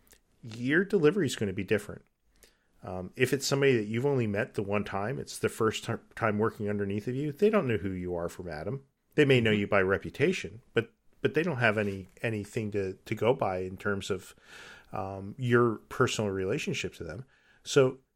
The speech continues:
Speaker 1: package it a little differently, you know? "Hey, I noticed something earlier. Um, I'd like to talk with you about it. Here's the thing. Um, what do you think about this?"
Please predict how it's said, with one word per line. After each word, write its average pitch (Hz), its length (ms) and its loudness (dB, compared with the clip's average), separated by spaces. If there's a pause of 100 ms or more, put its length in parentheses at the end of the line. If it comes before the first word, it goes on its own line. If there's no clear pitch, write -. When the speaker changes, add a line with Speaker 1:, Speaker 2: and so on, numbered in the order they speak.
(160)
Speaker 1:
package 147 580 2
it 110 100 4
a 101 40 -2
little 92 220 -4
differently, - 540 -8 (340)
you 104 140 -2
know? 95 220 -4 (460)
"Hey, 110 480 0 (100)
I 123 140 2
noticed 127 380 4
something 117 340 -2
earlier. 101 540 4 (340)
Um, 92 240 -6
I'd 101 200 -2
like 131 240 4
to - 80 -20
talk - 280 -2
with 101 180 -6
you 98 180 -4
about 92 360 -4
it. 120 220 -2 (160)
Here's 107 400 0
the 151 100 -2
thing. 107 440 -6 (360)
Um, 92 440 -8 (360)
what 110 500 0
do 131 100 -4
you 123 100 0
think 117 260 -2
about 113 340 2
this?" 95 420 -6